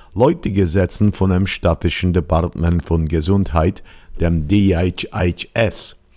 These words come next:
Er hat gesagt, dass der Zusammenstoß ist gewesen sehr verdrießlich. Dem siebten September teilt Koppel seinen getäuscht geworden, die Regierung Gesetzen, laut welcher fünf Menschen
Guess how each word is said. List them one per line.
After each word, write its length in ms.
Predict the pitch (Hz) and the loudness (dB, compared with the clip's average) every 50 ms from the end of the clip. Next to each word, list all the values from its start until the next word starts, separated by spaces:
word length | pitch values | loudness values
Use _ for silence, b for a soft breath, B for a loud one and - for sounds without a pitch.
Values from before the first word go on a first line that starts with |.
| B B B B B B B B B - | B B B B B B B B B -2
Er 120 | 107 120 | 0 0
hat 100 | 120 110 | 0 0
gesagt, 540 | 113 120 104 143 143 113 82 - - - - | 0 -2 -2 0 0 0 0 -2 -4 -4 -2
dass 280 | 80 85 87 87 73 | 0 2 2 0 0
der 180 | 80 87 82 - | 0 -2 -2 -2
Zusammenstoß 1300 | - - 76 76 95 101 110 113 104 90 85 80 78 - - - 95 85 82 90 107 107 - - - - - | -4 -6 -4 -2 0 0 0 0 0 0 0 -2 -2 -4 -4 -2 0 2 2 2 2 0 -2 -6 -10 -8 -6
ist 240 | - 85 82 76 80 | -4 -4 -4 -2 -2
gewesen 400 | 92 90 80 87 92 92 92 87 | -2 0 0 2 2 2 2 0
sehr 460 | 78 87 98 98 98 95 92 90 90 - - - | 0 0 2 2 2 2 2 0 -2 -6 -10 -4
verdrießlich. 840 | - - 98 95 85 76 95 113 127 113 - - - 90 76 - - - - - - - b b b b b b b b b b b b b b - | 0 0 2 2 0 0 2 2 2 2 0 -2 -2 -2 -2 -2 -4 -6 -8 -10 -12 -14 b b b b b b b b b b b b b b -2
Dem 140 | 110 113 120 | -2 0 2
siebten 380 | 127 165 160 - - 135 139 | 2 2 2 0 0 -2 0
September 680 | - - 117 107 - - 139 135 143 131 110 98 80 76 | 0 0 -2 -4 -2 0 0 2 2 2 0 -2 -2 -2
teilt 460 | - 95 87 90 87 85 73 - - | -2 -2 0 0 0 -2 -2 -4 -2
Koppel 400 | - 92 82 - - 95 98 - b b b b b b | -2 -2 -2 0 -2 -2 -2 -4 b b b b b b
seinen 460 | _ - - 98 98 98 95 92 90 82 | _ -2 0 2 2 2 2 2 0 0
getäuscht 500 | 92 90 - - 104 110 120 120 - - | -2 -2 0 0 2 2 2 0 -2 -2
geworden, 560 | - 92 80 85 82 82 92 101 104 101 85 | -2 0 0 0 0 0 0 0 0 0 2
die 160 | 90 90 87 | 2 2 2
Regierung 760 | 80 82 78 80 87 95 101 104 104 98 92 92 90 92 82 - - - _ - | 2 0 -2 0 0 2 4 4 4 4 2 2 0 0 -2 -6 -10 -16 _ -8
Gesetzen, 760 | - - 87 85 85 95 85 80 - - - 101 101 107 - - | -2 0 0 2 2 2 0 0 -2 -2 0 2 2 0 0 -4
laut 400 | - 90 90 87 90 87 73 - | -4 0 2 2 2 2 0 0
welcher 400 | - 95 98 98 90 - - 87 | 0 2 2 2 2 0 0 -2
fünf 500 | 76 - - - 127 135 135 113 95 87 | -2 -4 -4 -2 0 0 0 0 -4 -6
Menschen 580 | 92 85 95 95 90 85 82 - - 95 104 98 | -4 -2 0 0 0 0 -2 -4 -4 -4 -4 -4